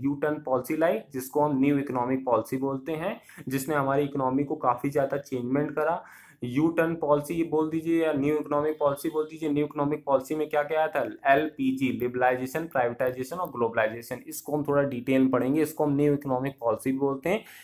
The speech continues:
इसकी वजह से आने से हमारी इकोनॉमी में काफ़ी ज़्यादा चेंजमेंट आया,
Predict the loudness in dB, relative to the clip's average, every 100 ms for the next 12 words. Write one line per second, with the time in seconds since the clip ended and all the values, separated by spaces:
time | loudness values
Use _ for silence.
0 | 0 0 2 4 6 4 4 2 4 2
1 | 2 0 0 2 2 2 0 -2 0 -2
2 | 0 0 0 0 0 0 -2 0 0 0
3 | 0 0 -2